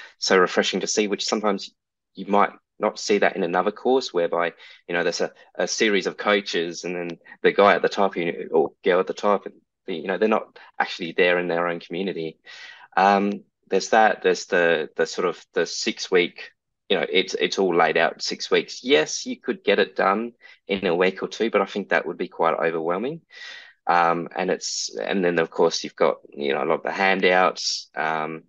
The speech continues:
and yeah, it's, um, quite systematized. Uh, so, which at the same time is sort of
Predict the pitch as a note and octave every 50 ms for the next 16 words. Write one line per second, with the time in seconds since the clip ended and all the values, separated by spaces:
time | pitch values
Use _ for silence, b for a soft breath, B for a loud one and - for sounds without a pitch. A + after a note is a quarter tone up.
0 | _ _ _ _ _ _ - - D#2 D#2+ D#2+ D#2 D2+ _ _ _ _ _ - -
1 | E2+ - - - - - - - - - - - - b b b b b b b
2 | _ _ _ - D#2 E2 D#2+ D#2+ D#2 D2+ - - _ _ _ _ _ - - B2
3 | G2 - - - - - - - E2+ D#2 D#2 - - D#2+ D2+ D#2 D2+ C#2+ - -
4 | - - _ _ - D#2+ D#2+ D#2+ D#2+ D2+ - - - - - E2 D#2+ D#2+ D#2+ -
5 | _ B B B B B B B B B B B _ _ _ _ - - F2 G2+
6 | A2+ B2+ A#2+ - - - - - - - - - _ _ _ - A#2 - - -
7 | - - C3 A#2+ A2+ G#2 - - G#2+ G2+ G2+ G#2 G2 - - - A#2+ A2 F#2+ -
8 | -